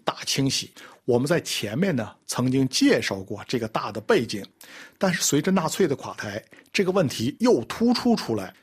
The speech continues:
据波伏娃记载啊，一九四六年在一次聚会上，加缪呢，他当面就批评梅罗庞蒂拥护莫斯科审判的正义性，反对派可以被定叛国罪，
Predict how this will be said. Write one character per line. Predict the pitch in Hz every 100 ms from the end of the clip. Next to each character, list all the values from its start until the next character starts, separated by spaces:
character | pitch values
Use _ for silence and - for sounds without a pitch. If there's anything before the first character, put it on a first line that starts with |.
| _ -
据 | 180
波 | 156 - 190
伏 | 185 214
娃 | 175
记 | - 151
载 | 113 98
啊， | - - _ _
一 | 294 208 220 220
九 | 120 101
四 | - 208
六 | 220 151
年 | 107 127
在 | 151
一 |
次 | 135 147
聚 | - 190
会 | 143 180 127
上， | - - _ -
加 | - 202
缪 | 226 160
呢， | 113
他 | - 165 -
当 | 220 262
面 | 277 180
就 | 120 101 -
批 | - 247 254
评 | - 110 - _
梅 | 131 160
罗 | 175 170
庞 | 165 208 226
蒂 | 220 135 - _ 185
拥 | 170 208 208
护 | 208 - 143 -
莫 | 196 151
斯 | -
科 | - 190
审 | 180 - 98 90
判 | - 220
的 | 117
正 | 113 208 143
义 | 151
性， | - 143 - - - _
反 | - - 113 92
对 | 95 170
派 | 175 220 151 -
可 | 135
以 | 113
被 | - 131
定 | - 147 113
叛 | - 233 123
国 | - 101
罪， | 151 247